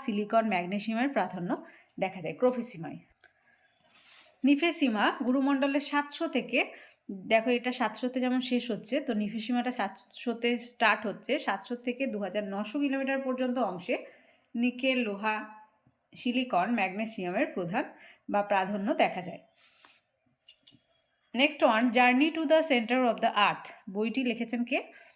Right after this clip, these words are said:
জুল ভার্ন। ভীষণ ইম্পর্টেন্ট। লাস্ট, ভূত্বক ও গুরুমণ্ডলের উপরি অংশ নিয়ে গঠিত হয়েছে কে? শিলামণ্ডল। গভীরতা প্রায়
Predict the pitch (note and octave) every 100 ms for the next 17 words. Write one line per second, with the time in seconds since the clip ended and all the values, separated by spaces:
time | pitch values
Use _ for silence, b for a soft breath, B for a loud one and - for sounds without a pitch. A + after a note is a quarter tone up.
0 | _ G3+ A3+ D4+ - F#3+ D#3 E3+ G3 B3+
1 | B3 A#3+ B3 C#4 G4+ b b b b _
2 | _ A3 C4 D#4 - - - G#3 A#3+ A3+
3 | C4+ C4+ B3+ B3+ B3 B3+ B3+ A#3+ G#3 A3
4 | A#3+ A#3+ A#3 - B3+ A#3 G#3+ G#3+ G3+ G#3+
5 | A3+ A3+ A3 G#3+ F4 - G#3 C#4+ - A#3
6 | F#3+ F3 F3 E3 E3+ G3+ G#3+ G#3+ A#3+ A#3+
7 | F#3